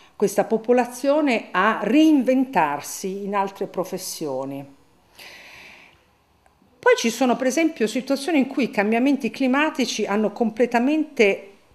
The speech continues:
annullato un territorio, un microclima. Per esempio, eh, il famoso lago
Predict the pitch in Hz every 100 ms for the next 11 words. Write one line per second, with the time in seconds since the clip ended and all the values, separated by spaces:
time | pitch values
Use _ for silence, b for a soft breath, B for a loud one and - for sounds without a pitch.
0 | _ _ _ _ _ - - 202 226 254
1 | 262 269 277 277 - 277 285 285 b b
2 | b b b - 196 - 202 185 196 285
3 | 240 160 160 170 180 180 190 - 262 175
4 | 160 151 - 233 254 254 196 175 - 185
5 | 208 226 - - 185 170 156 202 - 226
6 | 226 302 320 190 185 226 190 185 175 160